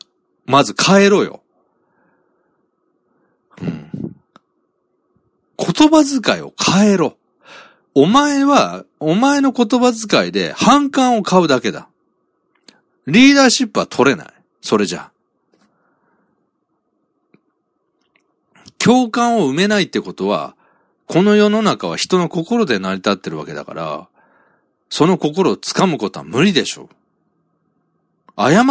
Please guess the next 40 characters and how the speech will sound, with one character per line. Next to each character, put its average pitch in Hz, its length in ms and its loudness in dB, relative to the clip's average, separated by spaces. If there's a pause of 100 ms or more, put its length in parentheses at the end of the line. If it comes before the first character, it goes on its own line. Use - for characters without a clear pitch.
る 139 80 -4
と 92 140 -12
き - 140 -12
は 73 60 -10
ひ - 140 -10
た 208 140 0
す 269 120 -2
ら 247 100 4
謝 202 180 2 (120)
る 185 80 -2
し - 80 -8
か 90 120 -10
な 82 120 -8
い 76 40 -14
ん 73 40 -18
で 71 60 -20
す - 80 -20
よ。 82 140 -20 (1300)
だ 190 100 4
っ 190 60 0
て、 101 120 -4
あ、 90 200 -4 (560)
自 240 140 4
分 302 160 0
が - 100 -2
悪 196 360 4
い 262 80 2
ん 117 100 -6
だ 76 120 -16
も - 80 -20
ん。 - 20 -20 (1500)
悪 269 300 4
い 285 120 0
と 135 80 0
思 131 180 -2
っ 151 40 -8
て 151 180 -4
な 156 120 -2
い 135 60 0
で 127 200 0